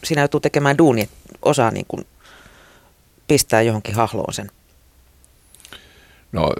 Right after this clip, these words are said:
Speaker 2: se, oma seurantani, tietysti modernia taidetta vähän laajemminkin seuraan, mutta kyllä se niin kun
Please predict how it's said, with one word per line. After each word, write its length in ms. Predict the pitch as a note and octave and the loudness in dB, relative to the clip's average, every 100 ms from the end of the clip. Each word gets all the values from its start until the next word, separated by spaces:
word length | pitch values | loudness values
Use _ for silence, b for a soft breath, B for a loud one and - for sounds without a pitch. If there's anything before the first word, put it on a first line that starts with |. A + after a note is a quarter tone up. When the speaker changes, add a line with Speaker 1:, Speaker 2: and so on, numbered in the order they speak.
| - | -6
Speaker 2:
se, 140 | - - | -6 -2
oma 140 | E2 | 0
seurantani, 580 | E2 F2 E2 D#2 - D2 | 2 2 2 0 -4 -6
tietysti 320 | C#2+ F#2 - | -4 -6 -2
modernia 460 | E2+ G2 F#2 D#2+ D#2 | 2 4 4 0 -2
taidetta 520 | - D2+ - - D2+ | -2 -2 -4 -4 -6
vähän 160 | D2+ D#2 | -4 -4
laajemminkin 420 | D#2+ C#2+ C2+ - | -4 -6 -10 -12
seuraan, 360 | - D2+ D2+ C#2 | -8 -6 -6 -8
mutta 200 | - - | -12 -10
kyllä 200 | C#2 F2 | -10 -6
se 120 | F#2 | -6
niin 120 | F2 | -6
kun 240 | - - | -6 -8